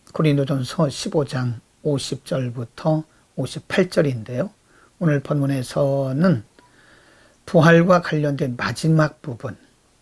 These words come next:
그래서 부활의 때는 언제인가, 또 왜 우리는 부활하지 않으면 안 되는가, 부활이 있기 때문에 우리는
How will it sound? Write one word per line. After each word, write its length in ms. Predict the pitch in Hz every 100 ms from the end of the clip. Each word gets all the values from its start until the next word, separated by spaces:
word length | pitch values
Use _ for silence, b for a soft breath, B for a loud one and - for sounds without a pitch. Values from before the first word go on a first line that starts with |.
| _ _
그래서 340 | - 156 - 135
부활의 460 | - 131 139 131
때는 340 | - 165 151 185
언제인가, 880 | 139 131 147 135 120 113 110 107 - _ _ b b b b b b -
또 140 | 208
왜 420 | 135 151 180 185 - -
우리는 360 | 147 147 143 -
부활하지 600 | - 143 143 131 135 -
않으면 280 | 139 120 165
안 120 | 123
되는가, 560 | 131 147 120 117 - - _ _ b b b b b b b b -
부활이 540 | 180 165 175 180 202
있기 260 | 170 165 -
때문에 320 | 156 160 202
우리는 460 | 151 160 190 156